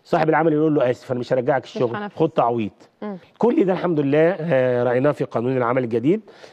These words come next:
Speaker 1: عملنا محاكم عمالية عشان سرعة التقاضي، آه، مع العمال. عملنا إزاي الراجل ي-، يدفع أجره بالكامل. عملنا إزاي ما يبقاش فيه استمارة ستة.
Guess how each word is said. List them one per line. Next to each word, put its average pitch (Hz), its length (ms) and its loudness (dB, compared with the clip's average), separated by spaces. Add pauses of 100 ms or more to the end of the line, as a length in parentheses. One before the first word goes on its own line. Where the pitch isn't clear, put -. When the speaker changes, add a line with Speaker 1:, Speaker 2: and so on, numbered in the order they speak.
Speaker 1:
عملنا 143 300 2
محاكم 127 420 -4
عمالية 123 560 0 (420)
عشان 117 240 -4
سرعة 190 420 2 (840)
التقاضي، 127 640 0 (340)
آه، 113 220 2
مع 113 140 0
العمال. 127 520 0 (380)
عملنا 131 640 0
إزاي 120 600 0
الراجل 139 300 0
ي-، 151 220 2
يدفع 143 400 0
أجره 143 160 0
بالكامل. 175 540 0 (340)
عملنا 143 420 2
إزاي 143 400 2
ما 131 80 -2
يبقاش 123 240 -4
فيه 160 100 -4
استمارة 139 320 -2
ستة. 190 380 -2